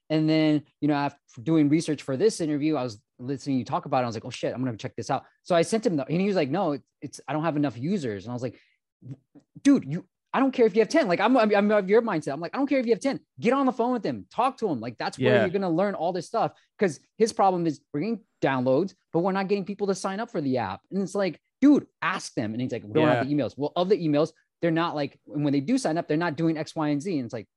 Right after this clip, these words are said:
Speaker 1: "Ask them why then. Like, let's make it
Speaker 2: Yeah.
Speaker 1: easier." And so, like, there's always
Speaker 2: Okay,
Speaker 1: opinions.
Speaker 2: tactical
Speaker 1: Yeah, go for,
Speaker 2: Sorry.
Speaker 1: go for it. No, no,
Speaker 2: I was
Speaker 1: go.
Speaker 2: gonna say ta-,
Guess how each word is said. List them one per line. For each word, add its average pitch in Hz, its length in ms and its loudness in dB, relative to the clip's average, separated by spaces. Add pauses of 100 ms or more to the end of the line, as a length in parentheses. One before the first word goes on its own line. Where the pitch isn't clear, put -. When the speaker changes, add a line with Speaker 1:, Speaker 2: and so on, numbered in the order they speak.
(120)
Speaker 1:
"Ask - 260 -8
them 185 180 -2
why 170 260 0
then. 101 280 -6
Like, 113 200 -8
let's 147 200 -6
make 175 180 -4
it 113 60 -2
Speaker 2:
Yeah. 110 240 0
Speaker 1:
easier." 98 320 -6 (320)
And 131 100 -10
so, 123 420 -2 (400)
like, 147 260 -2
there's 175 160 2
always 226 220 6
Speaker 2:
Okay, 165 200 4
Speaker 1:
opinions. 185 140 4
Speaker 2:
tactical 175 580 2 (420)
Speaker 1:
Yeah, 147 180 0
go 147 180 2
for, 127 80 -6
Speaker 2:
Sorry. 120 200 2
Speaker 1:
go - 40 0
for 120 120 -2
it. - 60 -14 (160)
No, 180 80 -2
no, 202 80 0
Speaker 2:
I 147 60 4
was 175 80 6
Speaker 1:
go. 165 60 2
Speaker 2:
gonna 175 80 4
say 165 120 4
ta-, 170 240 4